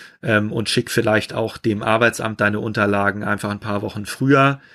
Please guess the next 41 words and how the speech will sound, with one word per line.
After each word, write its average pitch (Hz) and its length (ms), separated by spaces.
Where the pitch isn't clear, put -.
Ähm, 113 460
ja, 127 220
und 101 180
wenn 107 100
man 104 160
einen 107 120
Kredit 120 380
braucht, 123 560
dann 110 220
muss 113 220
man 113 240
gucken, 151 280
dass - 180
man 110 100
erstmal 110 640
eine 110 220
Bank 123 440
oder 117 280
einen, 117 200
einen 117 200
Ansprechpartner 120 640
bei 113 120
der 110 120
Bank 117 260
findet, 131 260
der 107 100
jetzt 110 160
auch 107 100
Zeit - 440
hat 139 140
für 120 120
Gründerkredite 123 920
und 120 200
nicht 117 300
nur 123 120
komplett 113 340
ausgelastet 120 680
ist - 240
mit 131 180
K 123 180
fw-Notkrediten. - 840